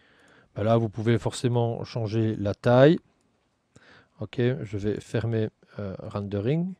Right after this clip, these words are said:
Et on a ici les différents paramètres, le cercle extérieur, le cercle intérieur, le nombre de points définis sur les deux, la distorsion, donc éventuellement c'est tourner le cercle intérieur par rapport au cercle extérieur.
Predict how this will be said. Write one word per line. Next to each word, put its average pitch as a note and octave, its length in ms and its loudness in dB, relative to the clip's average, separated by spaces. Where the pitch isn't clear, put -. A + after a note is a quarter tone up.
Et B2 140 2
on B2 200 0
a A#2+ 140 2
ici C3+ 560 -4
les A#2+ 240 2
différents A#2 340 0
paramètres, A2+ 720 2
le A2 180 -2
cercle - 300 -2
extérieur, A#2+ 640 4
le G#2 100 -2
cercle - 320 -2
intérieur, A2 720 0
le C3 180 4
nombre C3+ 260 4
de B2 120 2
points C#3 340 4
définis A#2 420 -2
sur A2 200 -4
les G#2 100 -2
deux, A2+ 260 4
la A#2 140 2
distorsion, C#3 1000 2
donc A2 180 -6
éventuellement A#2+ 560 2
c'est - 220 -8
tourner C3+ 300 2
le A#2+ 100 6
cercle - 320 -2
intérieur C#3 720 4
par G#2 160 -2
rapport G#2+ 320 0
au A2 100 2
cercle - 360 0
extérieur. A2 680 -2